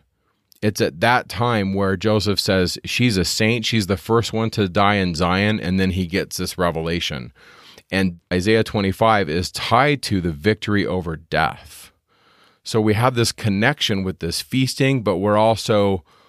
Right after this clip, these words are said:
wiping away the tears from everybody's faces. This is Isaiah twenty-five eight. "And the rebuke of his people shall he take away from off the earth, and the Lord has spoken it.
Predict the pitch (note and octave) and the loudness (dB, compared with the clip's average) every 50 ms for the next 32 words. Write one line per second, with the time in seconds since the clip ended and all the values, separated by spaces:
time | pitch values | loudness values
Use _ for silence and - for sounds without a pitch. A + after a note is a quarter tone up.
0 | _ _ _ - - F#2 G#2 A2+ C3 A#2+ - C#3+ C3 B2+ A#2+ A2+ G#2+ A2+ A2+ A2 | _ _ _ -4 0 2 4 4 4 2 2 0 2 2 2 4 4 4 4 4
1 | G#2 G2+ G2 D#2+ - - - A2+ A2+ B2 B2+ B2+ C3+ C3 - - - - G#2+ G2 | 2 0 -2 -2 -2 -2 0 2 2 2 2 2 2 0 -4 -6 -4 -2 -2 -2
2 | - - F#2+ G2+ A2 A2 G2+ G#2+ G2+ G2+ G2+ - - - G2+ G2+ G#2 G2+ F2 E2 | -2 -4 -4 0 0 0 2 2 2 2 2 0 0 0 2 2 2 0 0 -2
3 | D2+ D2+ D#2+ F#2 F2 F2+ F#2 E2+ E2 E2 D#2 F#2 F2 E2+ E2 - - F2 E2 D#2+ | -2 -2 -2 -2 -2 0 0 0 0 2 2 2 2 0 0 -4 -6 -6 -6 -6
4 | - - E2 D#2 D2+ C#2+ E2 D#2+ C#2 G1+ - - - - - - - - - - | -4 -2 -2 -2 0 0 -2 -2 -2 -4 -8 -16 -20 -20 -20 -20 -20 -20 -14 -6
5 | - F#2 G#2 G2+ G2 G2 F2 F2 A2+ B2 B2 B2 G#2+ G2+ G2 - - - A#2 A#2+ | -2 0 2 4 4 2 2 2 2 2 2 0 0 0 -2 -2 -2 -2 -2 0
6 | A2+ - A#2+ A2 - - G2+ F#2 F2 G2 F#2 - - B2 A#2 A2 - G#2+ G#2 G#2+ | 2 0 0 0 2 0 0 2 2 0 -2 0 0 0 0 0 2 2 2 2
7 | G#2+ G#2+ - - G2 G2 G2 F#2 F2 - - E2 E2+ F2+ G2 A2 A2+ A2+ - - | 2 2 0 0 0 0 2 0 0 -2 -2 -2 0 2 2 2 0 0 -4 -6
8 | - F#2 F2+ F2 F2+ F#2 G2 F#2+ F2+ E2 - - - - F#2 F#2+ F#2 G#2+ G#2+ A2+ | -6 -4 -2 -2 0 0 0 0 0 -2 -4 -4 -2 0 0 0 0 0 0 0
9 | A#2+ B2 - - | 0 -2 -6 -10